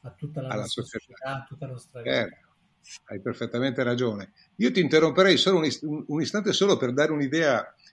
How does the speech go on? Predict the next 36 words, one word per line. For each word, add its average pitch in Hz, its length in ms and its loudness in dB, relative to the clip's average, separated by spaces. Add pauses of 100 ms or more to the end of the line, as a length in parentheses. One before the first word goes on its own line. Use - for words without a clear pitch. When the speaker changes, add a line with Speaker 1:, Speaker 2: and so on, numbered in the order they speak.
(300)
Speaker 2:
a - 140 -10
chi 147 140 0
è 139 60 4
più 117 140 0
giovane 127 360 2
di 110 100 -2
noi, 127 220 2
beato 107 340 -2
lui, 151 400 -2 (500)
eh, 143 260 -6
di 127 160 -4
che 139 140 -6
cosa, 143 580 4
cosa 151 240 -2
significa 143 520 -4
quell'epoca. 104 600 -6
Tu 190 140 -4
hai 147 120 2
citato, 123 640 -2 (640)
oltre 117 320 -2
a - 20 2
Gianni, 135 500 0
hai - 140 -10
partito 127 380 -4
da 120 120 0
Brera 135 680 0
e, 101 240 -10
e 110 120 -8
poi 151 180 -2
hai 131 80 0
citato, 131 460 -4
per 151 160 -2
esempio, 135 400 -2
Fossati 113 420 -2
e 92 80 -6
Clerici. 85 560 -12